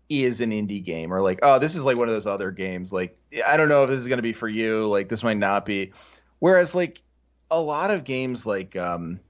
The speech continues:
visual novels and, and, and, uh, and, like, you know, experimental games and, and all sorts of stuff that, like, really, really chart their own course are doing it such that, in such a way that, like, you, you're, you're kind of, like, um,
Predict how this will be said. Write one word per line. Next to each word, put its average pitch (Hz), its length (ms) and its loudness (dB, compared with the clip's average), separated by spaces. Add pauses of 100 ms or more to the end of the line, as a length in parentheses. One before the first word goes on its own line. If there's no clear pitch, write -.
(120)
visual 95 260 -2
novels 135 720 4
and, 104 120 -4
and, 98 300 -6
and, 92 400 -4
uh, 85 580 0
and, 87 180 -4
like, 78 280 -4 (240)
you 110 80 -6
know, 71 360 0
experimental 143 600 4
games 123 560 0
and, 107 260 -4
and 98 400 -4 (400)
all 180 140 6
sorts 147 280 0
of 151 60 -10
stuff - 240 -2
that, 104 140 -6
like, 101 160 -4 (100)
really, 127 440 -2
really 139 200 2
chart 135 220 2
their 113 140 2
own 95 80 -4
course 120 440 0 (520)
are 139 100 4
doing 143 380 -2
it 147 160 -6
such - 320 -2
that, 127 200 -2
in 123 380 -4
such 135 180 -10
a 139 60 -2
way 123 140 4
that, 113 160 -4
like, 104 260 -4
you, 117 800 -4 (1000)
you're, 131 180 2
you're 127 180 4
kind 202 280 4
of, 117 140 2
like, 113 300 2 (440)
um, 107 500 0